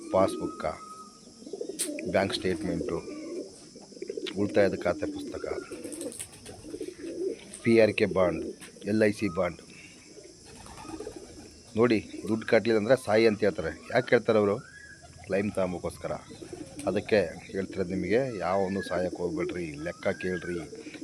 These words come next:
ಇಲ್ಲಿಗೆ ನೀವು ಕಟ್ಟಿರ್ತಕ್ಕಂಥ ದುಡ್ಡು ಜಾಸ್ತಿ ಆಗಿದೆ. ಈಗ ಹತ್ತು ವರ್ಷದಿಂದ, ಕೆಲವರೊಂದು ಹನ್ನೆರಡು ವರ್ಷ, ಐದು ವರ್ಷದಿಂದ ಕಟ್ಟಿರ್ತಕ್ಕಂಥ ದುಡ್ಡೇ ಜಾಸ್ತಿ ಆಗಿದೆ. ಅದಕ್ಕೆ ಲೆಕ್ಕ ಕೇಳಿ. ಸರ್ಕಾರದಿಂದ ಸವಲತ್ತನ್ನು ಅವ್ರು ತಿಂತಿದ್ದಾರೆ, ನಮಗೆ ಕೊಡ್ತಾ ಇಲ್ಲ.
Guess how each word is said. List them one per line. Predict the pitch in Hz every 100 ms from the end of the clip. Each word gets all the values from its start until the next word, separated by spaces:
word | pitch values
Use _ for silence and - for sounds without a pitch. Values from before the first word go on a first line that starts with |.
| -
ಇಲ್ಲಿಗೆ | 104 113 117
ನೀವು | 107 98
ಕಟ್ಟಿರ್ತಕ್ಕಂಥ | 98 101 104 110 98 92
ದುಡ್ಡು | 98 95 98 107
ಜಾಸ್ತಿ | 95 101 - 101
ಆಗಿದೆ. | 92 90 92 80 - - 101
ಈಗ | 98
ಹತ್ತು | 87 -
ವರ್ಷದಿಂದ, | 110 - 98 - 95 - 339 - - - - - 107 101
ಕೆಲವರೊಂದು | 107 101 98 95
ಹನ್ನೆರಡು | 92 95 107 104 98
ವರ್ಷ, | 90 92
ಐದು | 92 104 104
ವರ್ಷದಿಂದ | - 98
ಕಟ್ಟಿರ್ತಕ್ಕಂಥ | 95 92 92 92 92 92
ದುಡ್ಡೇ | 87 98 117
ಜಾಸ್ತಿ | 98 101 - 95
ಆಗಿದೆ. | 87 85 78 -
ಅದಕ್ಕೆ | 98 110
ಲೆಕ್ಕ | 98 -
ಕೇಳಿ. | 123 107 98 90 76 - - - - - - - - - - -
ಸರ್ಕಾರದಿಂದ | 104 101 - 110 107
ಸವಲತ್ತನ್ನು | 101 104 110 107 104 110
ಅವ್ರು | 123 107 104
ತಿಂತಿದ್ದಾರೆ, | 110 107 104 98 85 - -
ನಮಗೆ | 95 101
ಕೊಡ್ತಾ | 101 92 104
ಇಲ್ಲ. | 98 90